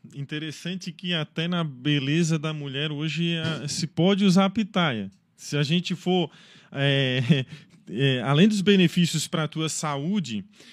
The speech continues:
que a pitaia, ela, ela, ela tem vários. Ó, eu vou até citar alguns aqui, né?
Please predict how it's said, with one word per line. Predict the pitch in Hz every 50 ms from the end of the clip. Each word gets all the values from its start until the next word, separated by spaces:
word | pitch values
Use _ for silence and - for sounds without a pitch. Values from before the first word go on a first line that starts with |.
| - _
que | -
a | 190 185
pitaia, | 196 196 220 226 233 247
ela, | 240 233 220 220 202
ela, | 208 202 208 208 196
ela | 131 202 196 196 196 190 185 180 170 165 151 - _ _ _ _ _ _ _ - - - _ - _ _ _ _ -
tem | 226 240 247
vários. | 208 214 180 135 117 101 95 - - - - _ - _ _ _ _ -
Ó, | 139 139 131 127 113
eu | - 131
vou | 120 139 170 180
até | 180 - 190 190
citar | 175 - 185 170 - 185 180
alguns | 175 170 160 151 160 175 165 147 160
aqui, | 160 147 - - 117
né? | 113 117 117